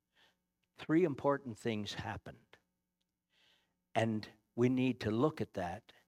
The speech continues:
and see what that looks like. What does it involve?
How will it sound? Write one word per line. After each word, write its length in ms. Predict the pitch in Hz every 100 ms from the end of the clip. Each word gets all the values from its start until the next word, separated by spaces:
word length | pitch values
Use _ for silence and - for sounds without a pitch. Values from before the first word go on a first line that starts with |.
| _ _ _
and 200 | 110 110
see 600 | - - 156 139 135 135 - _ _ _ _ _ _ _ _
what 200 | 123 123
that 240 | 123 123 117
looks 420 | 120 123 - -
like. 420 | 98 80 - - _ _ _ _ _
What 240 | 123 156 -
does 240 | 160 123
it 80 | 143
involve? 720 | 131 113 110 113 95 80